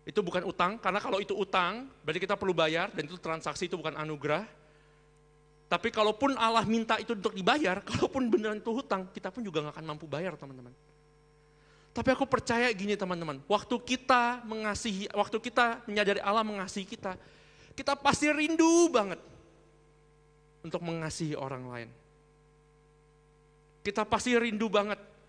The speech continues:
untuk meneruskan kasih yang kita terima buat orang banyak. Sehingga kalau aku boleh simpulin gini, teman-teman, kasih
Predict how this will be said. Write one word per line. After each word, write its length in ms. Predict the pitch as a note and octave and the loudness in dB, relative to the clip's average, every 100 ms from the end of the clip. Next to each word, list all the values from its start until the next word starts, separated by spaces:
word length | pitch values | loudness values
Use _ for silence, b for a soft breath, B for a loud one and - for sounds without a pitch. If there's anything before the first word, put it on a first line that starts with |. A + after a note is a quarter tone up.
| _ - | _ -6
untuk 240 | A3 A3 | -4 -4
meneruskan 880 | G#3 A#3 A#3 A#3 A#3+ A3+ A#3+ A3 F3+ | 0 0 2 4 2 2 2 0 0
kasih 400 | G#3 G3 G3+ G3 | -6 -6 -4 -4
yang 80 | F#3+ | -4
kita 160 | F#3 | -6
terima 400 | F3+ F#3 F3 E3 - - - | -8 -6 -6 -6 -8 -20 -8
buat 240 | D3 D3+ | -2 -2
orang 240 | D3+ D3 C3 | -2 -6 -8
banyak. 240 | B2+ A#2+ - _ _ _ _ _ _ _ _ _ _ _ _ _ | -10 -12 -18 _ _ _ _ _ _ _ _ _ _ _ _ _
Sehingga 320 | - F3 F3+ A3 | -8 -2 2 2
kalau 160 | G#3 | 4
aku 160 | F#3 F3+ | 0 2
boleh 160 | E3+ | 0
simpulin 400 | E3+ F#3+ E3+ G3 | 2 -2 0 0
gini, 240 | F#3 F3+ D#3+ | 2 0 0
teman-teman, 320 | C#3+ C3 A#2 - - b b b b b | -2 -4 -6 -12 -20 b b b b b
kasih 480 | - G#3+ - A#3 F#3 | -2 0 2 2 2